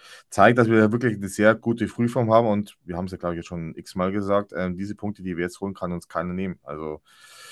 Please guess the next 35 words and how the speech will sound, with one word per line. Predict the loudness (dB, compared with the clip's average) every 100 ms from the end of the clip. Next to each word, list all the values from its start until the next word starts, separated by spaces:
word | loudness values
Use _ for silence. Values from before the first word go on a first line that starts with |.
| -20 _
da | -4
ist | -4 -4
jetzt, | -4
sag | -4
ich | -4
mal, | 0 2
auch, | 0 -2 -4
ähm, | -2 -2 -4 -6 _ -6
immer | -2
so | 2 2 2
das | -2 -6
Ziel | 0 4 6 4 -2 -16 _
Deutschland-Cup-Pause, | 0 2 2 0 -2 -2 0 0 2 0 -2 -4 -8
jetzt | -12 -4
dann | -2 0
in | -2 -2 -4 -6
zwei | -12 _ -6 -4
oder | -6
drei | -4 -6
Wochen, | -6 -10 -14 -16 _ _ -20 _
ist | -6
so | -2
der, | 2 2
die | 2 0
erste | 0 0 0
Hürde | 2 2 0
und |
wenn | 0 0
du |
da | 2 2
natürlich | 0 -2 -4 0
dann | 0 2
mit | -2 -4 -12 -16 -20 _ _ _ _ _
vierzig | _ -4 -4 -4 -6
Punkten, | -6 -6 -4 -4 -6